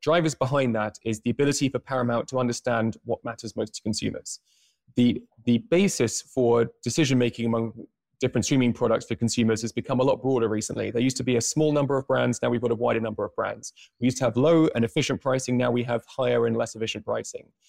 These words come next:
The cost of fragmenting your demand across so many different platforms is exponentially larger than it was four or five years ago. You used to have one streaming service, now you could have twenty. And therefore, the basis of competition has shifted.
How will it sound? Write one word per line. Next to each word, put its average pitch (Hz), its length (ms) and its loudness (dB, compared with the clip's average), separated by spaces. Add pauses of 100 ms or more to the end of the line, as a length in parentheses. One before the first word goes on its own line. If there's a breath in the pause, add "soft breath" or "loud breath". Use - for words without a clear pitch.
(240 soft breath)
The 131 60 -2
cost - 380 -2
of 151 100 -4
fragmenting 143 580 0
your 127 160 0
demand 120 440 0
across - 360 -4
so 131 120 0
many 127 180 2
different - 300 -6
platforms 110 560 -4 (220)
is 127 160 0
exponentially 139 640 -2
larger 123 340 0
than 113 100 0
it - 80 -4
was 113 240 0
four 120 220 0
or 117 60 2
five 120 260 0
years 135 160 2
ago. - 240 -4 (400)
You 139 80 0
used 165 140 0
to 151 100 2
have 131 180 2
one 139 280 2
streaming 113 300 0
service, 117 360 -2
now 131 320 2
you 117 140 -2
could - 260 0
have 110 200 -4
twenty. - 440 -6 (360)
And 117 140 2
therefore, 147 300 2
the 127 80 2
basis 175 340 -2
of 139 120 -2
competition 123 400 -2
has 117 80 -2
shifted. - 480 -6